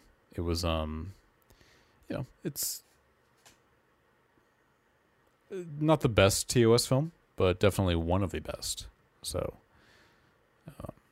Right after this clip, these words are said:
I may watch it later to, uh, commemorate this thirtieth. Of course, by the time this episode releases,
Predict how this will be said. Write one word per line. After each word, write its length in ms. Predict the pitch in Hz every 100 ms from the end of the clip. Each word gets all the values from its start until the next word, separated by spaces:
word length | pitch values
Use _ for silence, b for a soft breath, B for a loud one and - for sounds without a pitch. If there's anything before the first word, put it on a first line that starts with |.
| _ _ _ _ _ _ _ _ _ _ _ _ _ _ _ -
I 80 | 117
may 160 | 110
watch 340 | 101 82 82 -
it 160 | 78
later 360 | 82 82 78 76
to, 320 | - - 80
uh, 100 | 78
commemorate 720 | 73 90 80 78 78 76 - - -
this 280 | 90 80 -
thirtieth. 320 | 87 80 85
Of 120 | 92
course, 160 | 92 110
by 120 | 98
the 60 | 87
time 180 | 95
this 120 | 90 82
episode 300 | 82 - 80
releases, 580 | 82 82 - 92 -